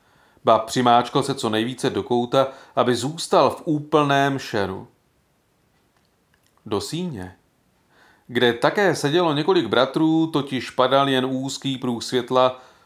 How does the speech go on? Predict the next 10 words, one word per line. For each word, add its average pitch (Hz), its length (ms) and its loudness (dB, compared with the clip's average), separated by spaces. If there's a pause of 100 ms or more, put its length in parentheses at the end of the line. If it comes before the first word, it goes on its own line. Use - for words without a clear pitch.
(100)
otevřenými 180 600 0
dveřmi 143 480 0
ze 139 80 -2
světnice. 98 680 -8 (1700)
Neznámého 190 680 4
si 117 160 -2
všiml 156 320 0
jenom 135 260 2
malý 123 260 2
Martin. 98 540 -2